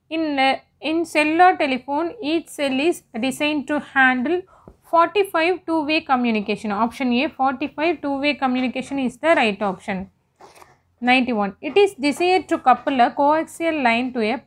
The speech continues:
two parallel wire line. It is best to use balloon. It is desired to couple a coaxial, coaxial line to a two parallel wire line. It is best to use a balloon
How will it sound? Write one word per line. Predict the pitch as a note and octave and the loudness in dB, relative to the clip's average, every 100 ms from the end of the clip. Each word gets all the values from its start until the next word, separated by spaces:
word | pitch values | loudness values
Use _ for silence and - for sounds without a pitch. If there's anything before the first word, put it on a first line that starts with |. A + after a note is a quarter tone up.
| _ | _
two | D#4 D#4+ - | -4 -4 2
parallel | B3+ A#3+ B3+ C4+ | 4 6 2 -2
wire | B3 A#3 A#3+ | -2 -2 0
line. | B3 G3 G3 C4 A4 | 0 -2 -2 -4 -8
It | C4 | -6
is | D#4+ D#4 | -6 -4
best | A#3 C4+ - - | -4 -4 -4 -6
to | D#4 | -4
use | A#3+ A3 D#4 - | -2 0 -2 -2
balloon. | G3+ G3+ G3 G3 G3 F#3 - _ _ _ _ | 0 2 4 2 -2 -4 -12 _ _ _ _
It | D4+ B3 | -10 0
is | F4+ F4 | 2 2
desired | A#3+ C4 B3+ E4 F4 - | -2 -4 0 0 0 0
to | C4+ | -6
couple | B3 A3+ - A3 | -2 -2 -2 -2
a | A3+ | -2
coaxial, | B3 C#4 C#4+ D4 - - D4 D#4+ - _ _ - - - | 0 2 2 0 -8 -6 -4 -4 -6 _ _ -20 -8 2
coaxial | C#4+ D4+ - F4 F4 E4 | 4 4 0 0 2 2
line | A3+ G#3+ A3 D#4 C4+ | 0 0 -2 -4 -8
to | C4+ A3 | -6 -2
a | G#3+ D4 - | 0 -2 -6
two | D4+ D#4 D#4 - | -6 -4 -2 2
parallel | A#3+ G#3+ F#3+ G3+ D4 F4+ _ _ _ - | 2 4 0 -2 -6 -12 _ _ _ -4
wire | G#3+ A3+ A3+ | 0 2 2
line. | G3+ G3 A3 C4+ | 0 0 -2 -2
It | A3+ | -4
is | B3+ | -6
best | B3+ C4 C4 - | -6 -6 -6 -6
to | D4 | -4
use | C4 B3+ | -4 -4
a | D4+ | -4
balloon | C4+ G3 G3+ G3+ A3+ A#3 F3+ | -2 2 2 4 2 0 -4